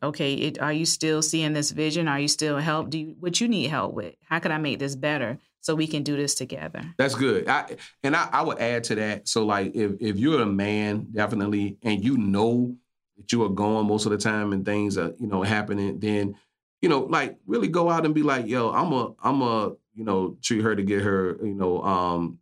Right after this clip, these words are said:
Speaker 2: manicure and pedicure and maybe, uh, a back massage or something like that." Like, do something extra within that time, because if somebody, if somebody is sacrificing helping you build a business, then you gotta make sure that you are taking care of them in that way too,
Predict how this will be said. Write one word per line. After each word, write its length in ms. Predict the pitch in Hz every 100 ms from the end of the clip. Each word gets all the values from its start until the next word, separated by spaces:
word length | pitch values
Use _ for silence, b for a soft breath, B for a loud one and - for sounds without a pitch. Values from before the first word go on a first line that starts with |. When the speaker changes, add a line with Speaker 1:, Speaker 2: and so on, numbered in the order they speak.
| _ 92
Speaker 2:
manicure 400 | 117 107 104 110
and 120 | 98
pedicure 680 | 110 98 101 104 98 95 85
and 140 | 98
maybe, 560 | 98 101 98 98 92 87
uh, 380 | 78 90 90 90 85 _ -
a 40 |
back 240 | 90 101 -
massage 520 | 98 98 90 85 85
or 80 | 107
something 280 | 139 123 113
like 200 | 104 95
that." 240 | 98 90
Like, 240 | 104 104 B B B
do 140 | 151 190
something 420 | 196 160 131 -
extra 320 | 120 127 127 107
within 280 | 101 101 107
that 160 | 95
time, 340 | 95 113 98 101
because 380 | 95 113 101 98 B B -
if 240 | 120 113 117
somebody, 400 | 180 202 160 135
if 80 |
somebody 320 | 127 220 220 139
is 80 | -
sacrificing 560 | 147 131 131 127 117
helping 300 | 110 131 135
you 100 | 127
build 340 | 127 107 127 127
a 40 |
business, 480 | 101 117 135 151 156
then 380 | 156 _ _ 123
you 60 | 131
gotta 180 | 139
make 160 | 120 113
sure 160 | - 104
that 220 | 95 95
you 180 | 104 95
are 60 | 82 -
taking 220 | 123 107
care 200 | 104 98
of 80 | 90
them 120 | 90 90
in 80 | 92
that 200 | 101 87
way 160 | 92
too, 400 | 87 101 85 76